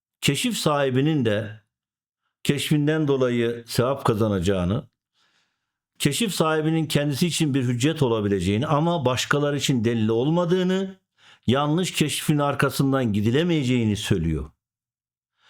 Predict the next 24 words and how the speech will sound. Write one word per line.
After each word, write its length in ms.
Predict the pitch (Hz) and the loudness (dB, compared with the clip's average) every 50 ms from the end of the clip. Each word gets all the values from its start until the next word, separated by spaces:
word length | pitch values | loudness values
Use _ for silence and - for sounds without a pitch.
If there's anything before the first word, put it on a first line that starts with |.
| - - - - - | -20 -20 -10 -4 -2
Ama 200 | 117 127 131 123 | 0 0 0 0
müçtehit 560 | 135 151 151 151 - 156 151 151 151 151 - | 0 0 -2 0 0 0 0 0 -2 0 -2
içtihat 460 | 151 - - - 160 143 139 139 131 | -2 -2 0 -2 -2 0 0 0 0
ettiğinde 400 | 139 127 135 - 135 127 123 120 | 0 -2 0 0 0 0 2 0
hata 440 | 113 113 123 120 - 151 151 147 123 | 0 -2 -2 0 0 0 0 0 -2
da 40 | 127 | -2
etse, 680 | 117 110 107 - - - 139 151 156 165 175 - - _ _ _ _ _ _ _ _ _ _ _ _ _ _ _ - - | -2 -2 -6 -6 -4 -2 -2 -2 -2 -4 -6 -8 -12 _ _ _ _ _ _ _ _ _ _ _ _ _ _ _ -2 -2
doğruya 320 | 127 131 135 147 156 151 | 0 0 0 0 -2 -2
isabette 640 | 143 123 - - 127 123 120 127 117 120 120 127 117 | -2 -2 -2 0 0 0 0 -2 -2 -2 -2 -2 -2
de 80 | 127 | -2
iki 240 | 175 165 - 247 240 | -2 -2 -2 -2 0
durumda 280 | 214 185 165 147 123 117 | 0 0 0 0 0 0
da 100 | 113 104 | 0 0
sevap 300 | - - - 101 92 - | 0 0 -2 -2 -2 -2
kazanır 380 | - 98 90 101 95 90 80 | -2 0 0 0 0 0 0
diyor. 140 | 87 101 - | 0 0 0
Ama 400 | 117 120 117 110 120 135 117 _ _ _ _ _ _ _ - | 0 0 0 0 -2 -4 -6 _ _ _ _ _ _ _ -4
keşifte 500 | - - 107 110 - 113 110 - 120 113 | -2 -2 -2 -2 -4 -4 -2 -2 0 0
böyle 160 | 110 107 110 | 0 0 0
bir 60 | 107 | -2
şey 160 | 104 - 127 117 | 0 0 -2 -2
söz 260 | - - 107 101 - | 0 -2 -2 -2 0
konusu 340 | - 110 107 101 - 147 131 | 0 0 0 2 0 0 0
değil. 320 | 131 117 98 82 80 - | 0 0 0 -4 -8 -12